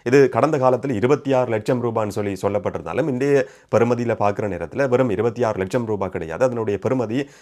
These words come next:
இன்னும் அதிகமா இருக்க முடியும் என்று சொல்லியும் ஊழல் விசாரணை ஆணைக்குழு சார்பா முன்னிலையான சட்டத்தரணியால வந்து சொல்லப்பட்டிருந்தது. இதுக்கு எதிரான ஒரு கருத்து எஸ் எம் ரஞ்சித் சார்பா முன்னிலையான சட்டத்தரணியால சொல்லப்படுது. ரெண்டாயிரத்தி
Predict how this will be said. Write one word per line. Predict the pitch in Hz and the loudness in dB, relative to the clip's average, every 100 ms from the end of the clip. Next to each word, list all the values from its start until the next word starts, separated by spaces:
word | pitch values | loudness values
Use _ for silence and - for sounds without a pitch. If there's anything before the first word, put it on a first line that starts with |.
| _ | _
இன்னும் | 98 123 143 | -2 0 2
அதிகமா | 104 135 139 127 | 2 0 0 2
இருக்க | 120 120 | 2 0
முடியும் | 101 123 131 | 0 0 -2
என்று | 110 98 | -2 -6
சொல்லியும் | 92 80 95 117 92 - - _ | -8 -6 -4 -2 -4 -12 -20 _
ஊழல் | 101 135 117 | 4 6 6
விசாரணை | 101 110 113 107 | 2 0 2 0
ஆணைக்குழு | 90 113 113 104 | 0 -2 -4 -2
சார்பா | 101 101 101 | 0 0 -2
முன்னிலையான | 90 95 95 92 98 | -4 -4 -4 -4 -2
சட்டத்தரணியால | 92 107 104 87 80 | -2 -2 -4 -4 -6
வந்து | 82 107 98 | -2 0 0
சொல்லப்பட்டிருந்தது. | 98 92 92 85 82 80 87 - - - | -2 -2 -6 -8 -8 -8 -8 -12 -20 -2
இதுக்கு | 123 160 160 113 | 2 2 4 4
எதிரான | 110 156 139 135 113 | 4 4 6 4 2
ஒரு | 101 104 | 0 0
கருத்து | 101 101 110 135 98 78 80 - | -2 -2 0 2 2 -2 -10 -6
எஸ் | 101 123 | -2 0
எம் | 117 | 0
ரஞ்சித் | 98 113 123 - | 0 -2 -2 0
சார்பா | 110 110 104 | 2 2 -2
முன்னிலையான | 95 104 104 95 | -2 -4 -4 -2
சட்டத்தரணியால | 98 95 107 101 95 87 | -4 -4 -6 -6 -6 -6
சொல்லப்படுது. | 90 87 82 78 131 - - _ - | -6 -6 -8 -4 -6 -6 -16 _ 4
ரெண்டாயிரத்தி | 127 147 151 147 | 6 6 2 -2